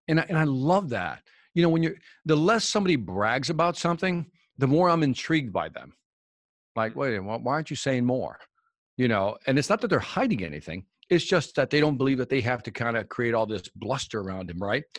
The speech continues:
Speaker 1: to get the attention. They just constantly, man, it is consistency, man. That's what it is, Carrie.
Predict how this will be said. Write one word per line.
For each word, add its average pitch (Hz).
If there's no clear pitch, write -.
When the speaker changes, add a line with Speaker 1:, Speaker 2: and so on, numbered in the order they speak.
Speaker 1:
to 123
get 117
the 107
attention. -
They 156
just 143
constantly, 131
man, 101
it 160
is 175
consistency, -
man. 80
That's 160
what 165
it 120
is, 135
Carrie. 101